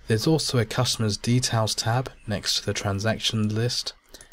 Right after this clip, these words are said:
If you click on that, you will have the customer's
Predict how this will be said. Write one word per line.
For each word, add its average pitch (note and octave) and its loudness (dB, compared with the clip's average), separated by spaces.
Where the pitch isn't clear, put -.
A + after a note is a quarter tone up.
If - -10
you G2+ -2
click - -2
on A2 2
that, A#2+ 0
you A2 2
will G#2+ 4
have A2 -2
the G2+ -2
customer's G#2 -2